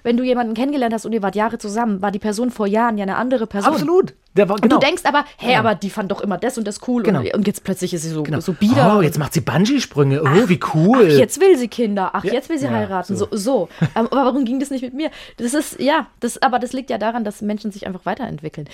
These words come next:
Speaker 1: Ich, ähm, bei mir war's so, dass mein, ich hatte mit siebzehn einen Freund, den ich aber nicht als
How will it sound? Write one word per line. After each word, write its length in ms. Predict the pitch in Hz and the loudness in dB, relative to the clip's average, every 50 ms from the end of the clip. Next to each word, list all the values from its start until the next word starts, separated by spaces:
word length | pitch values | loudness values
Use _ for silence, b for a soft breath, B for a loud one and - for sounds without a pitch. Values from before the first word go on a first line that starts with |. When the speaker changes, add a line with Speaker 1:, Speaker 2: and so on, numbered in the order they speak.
| B B 240 - | B B -2 2
Speaker 1:
Ich, 200 | - 302 - - - | 0 0 0 0 0
ähm, 160 | 240 240 226 | 0 2 2
bei 100 | 220 214 | 2 2
mir 240 | 196 220 311 381 294 | 2 2 2 0 0
war's 220 | 240 233 226 202 - | 0 -2 -2 -2 -4
so, 240 | 208 214 262 285 - | -4 -4 -4 -4 -4
dass 200 | - 220 - - | -6 -6 -4 -4
mein, 200 | 220 220 220 208 b b b b | -2 -2 -4 -4 b b b b
ich 160 | - 214 - | -10 -6 -4
hatte 280 | 202 285 302 320 311 285 | -2 -2 -2 -2 -2 -2
mit 180 | 247 240 - - | -4 -4 -8 -6
siebzehn 420 | - 233 262 - - - 226 214 | -4 -4 -4 -4 -6 -6 -6 -4
einen 220 | 202 175 175 175 175 | -4 -4 -6 -6 -8
Freund, 420 | - - - 165 147 139 143 - | -10 -8 -4 -4 -2 -2 -2 -2
den 120 | - 190 214 | 0 0 0
ich 100 | 226 254 | 0 0
aber 160 | 202 175 185 | -2 -2 -2
nicht 360 | 180 196 220 294 285 - - | 0 2 0 0 0 -2 -4
als 260 | 180 180 180 175 - | -2 -2 -2 -4 -6